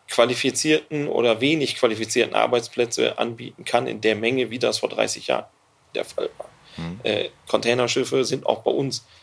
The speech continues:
Speaker 1: sechs Stunden im Hafen und dann sind sie wieder weg.
Speaker 2: Hm.
Speaker 1: Auch bei uns laufen diese Dinge inzwischen computergesteuert.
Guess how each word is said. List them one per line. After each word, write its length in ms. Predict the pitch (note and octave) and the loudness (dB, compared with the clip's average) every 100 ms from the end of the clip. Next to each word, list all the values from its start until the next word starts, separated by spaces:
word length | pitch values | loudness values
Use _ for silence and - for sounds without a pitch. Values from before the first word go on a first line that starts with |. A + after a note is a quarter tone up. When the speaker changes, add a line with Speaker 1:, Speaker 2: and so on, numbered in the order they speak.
| _ | _
Speaker 1:
sechs 240 | - A2+ | 0 2
Stunden 320 | - B2+ A2+ A2 | 2 -2 -2 -2
im 160 | G2+ | 0
Hafen 280 | G#2+ G#2+ A2+ | 2 2 0
und 40 | A2 | -4
dann 60 | |
sind 180 | G#2 A2+ | -4 -6
sie 140 | A2 | -6
wieder 240 | A2 A2 G#2+ | -4 0 2
weg. 240 | A#2+ A2 - - | 2 0 -18 -12
Speaker 2:
Hm. 220 | F2 G#2 | -10 0
Speaker 1:
Auch 140 | - | 0
bei 100 | - | 2
uns 340 | A#2 C#3+ D3 B2+ | 2 2 0 4
laufen 300 | A2+ A#2 A#2+ | 4 4 0
diese 220 | A2 A#2 | -4 -2
Dinge 260 | A#2+ B2 A#2+ | -2 0 0
inzwischen 480 | - A2+ A2 A#2 - - - - A#2 | -2 -4 -6 -8 -16 -20 -10 -4 -2
computergesteuert. 800 | A#2 C#3+ A#2+ G#2 - G#2+ G#2+ - | -2 2 2 2 0 2 0 -2